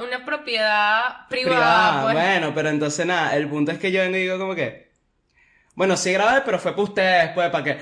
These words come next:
Speaker 2: pa' darles evidencia concreta
Speaker 1: Qué
Speaker 2: de lo que
Speaker 1: huevón.
Speaker 2: pasó", ¿me entiendes? Entonces nada, les muestro la vaina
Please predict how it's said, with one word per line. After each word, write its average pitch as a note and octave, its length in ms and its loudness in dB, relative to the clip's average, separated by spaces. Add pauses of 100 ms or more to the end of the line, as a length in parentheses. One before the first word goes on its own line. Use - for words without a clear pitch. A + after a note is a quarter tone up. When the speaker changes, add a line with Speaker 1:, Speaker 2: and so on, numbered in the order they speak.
(140)
Speaker 2:
pa' D3 140 0
darles F3+ 180 0
evidencia F3+ 540 0
concreta D#3+ 480 -2
Speaker 1:
Qué F#3 80 0
Speaker 2:
de F#3+ 60 2
lo F#3 100 2
que F3+ 80 2
Speaker 1:
huevón. G3 80 0
Speaker 2:
pasó", D3 320 -4
¿me C#3 140 -4
entiendes? B2+ 440 -6 (420)
Entonces D#3 440 -4
nada, F3+ 220 -2
les E3+ 200 -4
muestro F3 340 -6
la A#3 100 0
vaina A3 600 -4